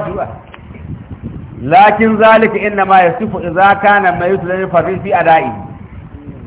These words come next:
Sai dai wannan idan mace ce bai yi sakaci ba wurin bayar da bashi. Wa amma idza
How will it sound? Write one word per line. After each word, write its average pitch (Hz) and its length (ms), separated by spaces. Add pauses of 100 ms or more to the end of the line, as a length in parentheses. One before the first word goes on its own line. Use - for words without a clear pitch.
(320)
Sai 185 160
dai 202 120
wannan 208 380
idan 175 280
mace 185 240
ce 190 100
bai 170 160
yi 190 120
sakaci 190 400
ba 165 340 (960)
wurin 165 220
bayar 175 260
da 156 100
bashi. 135 300 (840)
Wa 208 200
amma 202 320
idza 196 260